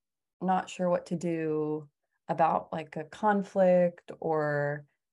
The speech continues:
"Oh, should I quit my job?" Or, "Oh, this person made me feel weird. Should I say something to them?" And, like, sleeping on it.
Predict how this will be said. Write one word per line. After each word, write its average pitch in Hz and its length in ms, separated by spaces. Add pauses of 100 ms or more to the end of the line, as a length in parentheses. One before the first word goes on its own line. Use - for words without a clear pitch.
(460)
"Oh, 180 260
should 170 180
I 156 60
quit 170 240
my 170 120
job?" 165 560
Or, 180 220
"Oh, 175 320
this 170 260
person 175 480
made 156 100
me 156 140
feel 185 280
weird. 165 300
Should 165 160
I 156 60
say 196 220
something 190 380
to 185 100
them?" 165 320 (460)
And, 180 180
like, 156 180
sleeping 170 500
on 196 180
it. 226 240